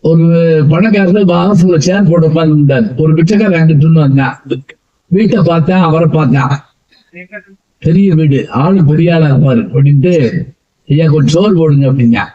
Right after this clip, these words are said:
"இல்ல, போ." ஆ, "ஒரு கிழிஞ்சி வயிற்று கொடுங்க."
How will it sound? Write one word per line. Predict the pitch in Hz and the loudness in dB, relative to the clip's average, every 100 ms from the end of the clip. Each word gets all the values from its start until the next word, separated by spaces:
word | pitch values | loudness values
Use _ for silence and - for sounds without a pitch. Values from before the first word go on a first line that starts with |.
| _ | _
"இல்ல, | 151 175 165 - | -2 0 -2 -4
போ." | 175 214 214 196 - _ _ _ _ _ _ _ _ _ _ _ _ _ _ _ _ - | -4 -2 -2 -6 -20 _ _ _ _ _ _ _ _ _ _ _ _ _ _ _ _ -6
ஆ, | 127 123 110 101 117 _ _ _ _ _ _ _ _ _ _ _ _ _ _ _ _ _ _ _ | -2 0 0 -2 -8 _ _ _ _ _ _ _ _ _ _ _ _ _ _ _ _ _ _ _
"ஒரு | 139 135 | -4 -2
கிழிஞ்சி | 151 214 196 | 0 0 2
வயிற்று | 170 151 139 | 2 2 2
கொடுங்க." | 139 113 - | 2 0 -4